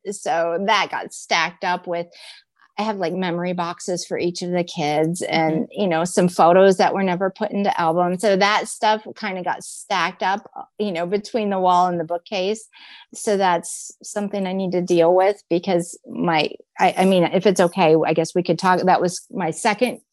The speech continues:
Speaker 1: question,
Speaker 2: Sure,
Speaker 1: second
Speaker 2: let's go ahead and
Speaker 1: topic I
Speaker 2: talk
Speaker 1: was
Speaker 2: about
Speaker 1: gonna
Speaker 2: it. Yeah.
Speaker 1: But since we're already talking about it, yeah. Um, so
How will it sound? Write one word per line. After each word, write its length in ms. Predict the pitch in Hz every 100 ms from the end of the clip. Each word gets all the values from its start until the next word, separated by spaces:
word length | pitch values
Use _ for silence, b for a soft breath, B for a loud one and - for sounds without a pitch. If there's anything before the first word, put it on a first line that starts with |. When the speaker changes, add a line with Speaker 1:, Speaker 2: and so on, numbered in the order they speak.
| _
Speaker 1:
question, 560 | - 190 196 - 220 214
Speaker 2:
Sure, 140 | 220 240
Speaker 1:
second 120 | 277
Speaker 2:
let's 160 | 233 226
go 100 | 214
ahead 180 | 302 254
and 40 |
Speaker 1:
topic 40 |
I 20 | 214
Speaker 2:
talk 40 |
Speaker 1:
was 80 | 214
Speaker 2:
about 100 | 202
Speaker 1:
gonna 100 | 147 139
Speaker 2:
it. 40 | -
Yeah. 220 | 269 233 -
Speaker 1:
But 340 | 190 185 156
since 180 | 262 247
we're 80 | 240
already 240 | 240 262
talking 320 | 277 220 220 226
about 160 | 180
it, 60 | - -
yeah. 120 | 180 B B B _
Um, 220 | 247 226 220
so 840 | - - 277 254 233 226 214 202